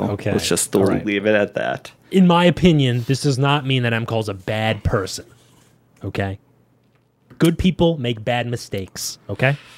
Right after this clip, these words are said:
Speaker 2: Yeah.
Speaker 1: Anyway, I just wa-, I wanna get that out there.
Speaker 2: Yeah, yeah, yeah. So, but yeah, so, so that's why I haven't been around. But Skanky, why have you not been recording in my absence when I was, you know,
Speaker 1: So what
Speaker 2: you're
Speaker 1: happened
Speaker 2: hustling?
Speaker 1: was, when I heard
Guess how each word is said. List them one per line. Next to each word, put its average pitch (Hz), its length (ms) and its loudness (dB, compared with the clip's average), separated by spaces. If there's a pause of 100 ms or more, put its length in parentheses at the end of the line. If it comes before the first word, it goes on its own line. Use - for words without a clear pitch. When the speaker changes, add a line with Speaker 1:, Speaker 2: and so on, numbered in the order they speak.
(180)
Speaker 2:
Yeah. 113 260 0
Speaker 1:
Anyway, 87 240 -8
I - 20 -10
just - 140 -10
wa-, - 100 -8
I 113 40 -6
wanna 120 100 -2
get 120 140 0
that 110 120 2
out 90 180 -8
there. 85 220 -14
Speaker 2:
Yeah, 139 200 2 (340)
yeah, 127 160 -4 (680)
yeah. 131 160 -2 (160)
So, 113 340 -6 (680)
but 135 120 2
yeah, 170 120 4
so, 147 260 2
so 143 120 -2
that's 160 180 0
why 147 120 2
I 127 180 4
haven't 120 220 0
been 101 140 2
around. 90 260 2
But 104 280 0
Skanky, 139 480 -2
why 107 240 2
have 123 140 -2
you 117 260 2
not 104 220 2
been 98 120 -2
recording 92 480 -2
in 95 160 -4
my 92 180 0
absence 85 840 -4
when 92 180 -2
I 82 100 0
was, 80 440 -4
you 90 60 2
know, 80 200 0
Speaker 1:
So - 180 -2
what 180 140 2
Speaker 2:
you're 196 100 2
Speaker 1:
happened 226 220 0
Speaker 2:
hustling? 135 240 -2
Speaker 1:
was, 120 200 -8 (520)
when 143 200 0
I 202 260 0
heard 160 560 0